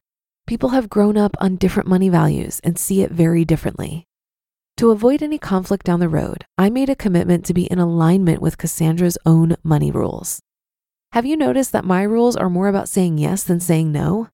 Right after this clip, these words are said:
It's not about depriving yourself of little luxuries. Your money rules are just as much about investing in yourself,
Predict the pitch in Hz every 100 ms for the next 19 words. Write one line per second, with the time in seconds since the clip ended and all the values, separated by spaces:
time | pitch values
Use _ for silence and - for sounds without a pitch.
0 | _ _ _ _ _ _ 226 277 294 294
1 | 277 - - 190 247 247 208 - - -
2 | 175 190 208 190 190 208 175 - - -
3 | _ _ _ _ _ - 220 240 294 240
4 | 214 208 - 190 - 233 - - 208 185
5 | 180 190 - - 170 - 170 165 165 -
6 | 170 151 165 - 202 208